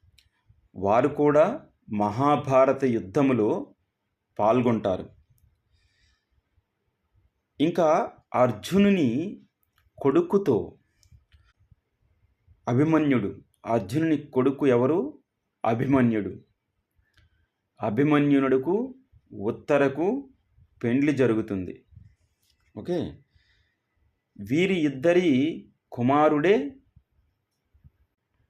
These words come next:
పరీక్షత్ మహారాజు. ఇక ద్రుపదుడు,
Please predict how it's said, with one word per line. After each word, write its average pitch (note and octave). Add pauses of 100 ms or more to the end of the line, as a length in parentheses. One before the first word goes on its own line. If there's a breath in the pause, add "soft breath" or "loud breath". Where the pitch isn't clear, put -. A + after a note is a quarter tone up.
(260)
పరీక్షత్ C#3+
మహారాజు. G#2 (1120)
ఇక A#2 (1500)
ద్రుపదుడు, B2